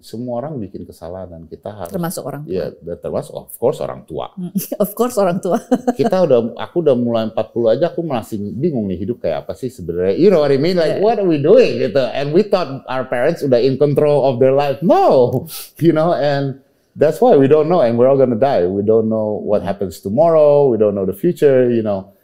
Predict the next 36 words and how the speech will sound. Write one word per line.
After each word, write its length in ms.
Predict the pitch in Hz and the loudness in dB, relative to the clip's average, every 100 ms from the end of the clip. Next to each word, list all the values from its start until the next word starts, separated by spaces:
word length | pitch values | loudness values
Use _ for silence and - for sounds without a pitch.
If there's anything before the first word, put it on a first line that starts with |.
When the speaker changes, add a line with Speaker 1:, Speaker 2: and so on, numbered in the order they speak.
| _ _ | _ _
Speaker 1:
And 240 | 107 107 | -10 -8
so 240 | - 107 | -2 0
I 160 | 90 101 | 0 -2
say, 400 | - 113 107 80 | -2 0 0 -2
so, 240 | - - - - | -8 -12 -12 -4
I 80 | 107 | 0
always 240 | 120 120 | 0 -2
say 80 | 113 | -6
sorry 320 | - 104 98 | -4 -2 0
to 80 | 92 | -2
her 160 | 87 82 | -4 -6
for 160 | - | -6
many 240 | 80 87 82 | -8 -8 -10
things. 320 | - 80 80 | -10 -10 -10
Tapi 240 | - 76 | -12 -8
tadi 240 | 92 82 98 | -8 -4 -4
lagi 160 | 82 | -6
ngomong 400 | 82 76 90 92 | -10 -12 -12 -14
soal, 480 | - 76 76 76 76 _ _ _ | -12 -8 -8 -8 -12 _ _ _
you 120 | - | -4
know, 120 | 147 170 | -2 0
one 120 | 156 | -2
of 120 | 143 | -4
the 80 | 101 | -6
biggest 320 | 98 98 - | -4 -6 -8
mistake, 360 | 90 - 82 80 | -14 -10 -10 -8
Daddy 200 | 80 82 | -10 -10
mau 120 | 82 | -12
minta 240 | 76 71 69 | -14 -14 -16
maaf 240 | 69 73 | -16 -18
sebenarnya, 480 | - 69 73 87 101 _ _ _ _ _ _ _ _ _ | -18 -18 -16 -16 -18 _ _ _ _ _ _ _ _ _
tidak 640 | - 98 98 120 117 - _ _ _ | -10 -10 -4 -4 -4 -12 _ _ _
mengasihi, 1200 | 92 98 95 95 92 90 - 90 80 - 107 113 | -12 -10 -8 -8 -8 -12 -14 -16 -16 -14 -10 -8
menunjukkan 960 | 110 87 90 82 78 92 - _ 92 95 95 95 92 | -10 -10 -10 -12 -14 -16 -16 _ -10 -10 -12 -16 -18
my 200 | 85 82 | -14 -12
love 480 | 80 87 104 101 | -10 -8 -6 -6